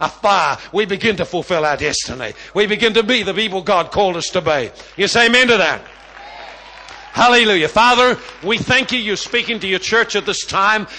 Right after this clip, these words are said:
We thank you, Lord, that you're bringing us to another realm. I pray over this week, Lord, that every person here would begin to remember, recollect, or begin to start to become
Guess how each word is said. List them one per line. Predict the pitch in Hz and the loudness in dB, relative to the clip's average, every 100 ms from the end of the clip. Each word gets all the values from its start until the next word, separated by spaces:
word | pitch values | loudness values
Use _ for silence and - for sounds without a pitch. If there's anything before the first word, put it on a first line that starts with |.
| - | -10
We | - | -8
thank | - 233 202 | -2 -2 2
you, | 240 | 2
Lord, | 240 254 214 | 4 4 2
that | 196 | -4
you're | 196 | -6
bringing | 135 240 277 247 | -4 -2 0 -2
us | 220 - | -4 -6
to | 170 185 | -4 -2
another | 185 180 175 | 0 -2 -2
realm. | 170 151 - - - | -2 -2 -4 -10 -2
I | 226 | -2
pray | 226 220 208 | 0 -2 0
over | 208 233 262 | 2 0 0
this | 233 - | -4 -4
week, | 160 262 254 | -4 -6 -4
Lord, | 185 135 120 151 214 214 _ _ _ _ | -6 -4 -2 -4 -6 -12 _ _ _ _
that | 147 151 | -6 -4
every | 214 254 233 277 | 0 0 0 -4
person | - 220 226 - 208 | -4 -4 -4 -4 -8
here | 180 139 139 202 127 117 143 - _ _ _ | -10 -10 -10 -8 -8 -8 -10 -14 _ _ _
would | 123 165 123 | -14 -14 -12
begin | 147 117 214 202 | -14 -8 -10 -8
to | 185 | -10
remember, | 180 170 170 220 220 220 | -10 -10 -8 -8 -6 -8
recollect, | 180 196 202 - 196 190 196 196 - | -8 -10 -12 -10 -8 -8 -10 -14 -18
or | - 135 | -16 -16
begin | 135 107 170 180 175 - | -16 -12 -10 -10 -14 -10
to | 170 147 120 - _ _ | -10 -10 -14 -20 _ _
start | - - 196 208 - | -12 -6 -4 -4 -6
to | |
become | 196 175 175 160 | -12 -10 -12 -14